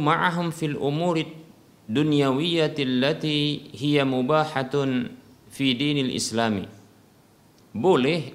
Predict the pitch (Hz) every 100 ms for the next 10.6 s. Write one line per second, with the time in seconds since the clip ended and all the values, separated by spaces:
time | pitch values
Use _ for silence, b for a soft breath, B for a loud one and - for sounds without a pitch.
0 | - 147 170 123 131 - 143 135 147 -
1 | - 156 175 233 - - - - - -
2 | - - - _ _ _ - 123 180 -
3 | 165 165 151 160 156 190 185 170 143 -
4 | 156 196 147 190 - 165 170 185 180 170
5 | 165 180 160 170 190 165 92 - - -
6 | _ _ - - _ _ - - - 120
7 | 135 131 139 165 180 180 123 147 165 160
8 | 139 147 123 135 - 147 151 135 123 113
9 | 120 131 - 143 147 143 110 117 113 113
10 | 127 123 110 101 90